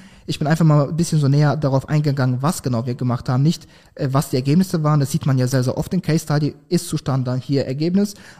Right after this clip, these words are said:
Aber jetzt bin ich mal detaillierter auf das eingegangen, was wir genau gemacht haben. Fazit, ähm, Full-Site-Audit würde ich immer jedem empfehlen, wenn es mal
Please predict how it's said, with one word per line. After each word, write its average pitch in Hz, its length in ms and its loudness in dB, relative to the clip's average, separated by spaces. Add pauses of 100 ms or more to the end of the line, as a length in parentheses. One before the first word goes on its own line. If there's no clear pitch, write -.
Aber 160 300 2
jetzt 147 220 4
bin 165 60 2
ich 156 120 0
mal 139 280 -2
detaillierter 160 680 0
auf 139 240 -2
das 151 220 0
eingegangen, 139 480 0
was 156 180 0
wir 175 80 -2
genau 160 240 2
gemacht 147 340 0
haben. 131 240 0 (300)
Fazit, 139 600 -2 (680)
ähm, 131 380 6 (400)
Full-Site-Audit 165 800 2
würde 139 120 2
ich - 180 -10
immer 185 200 4
jedem 151 280 2
empfehlen, 139 440 0
wenn 151 120 4
es 156 180 0
mal 135 300 0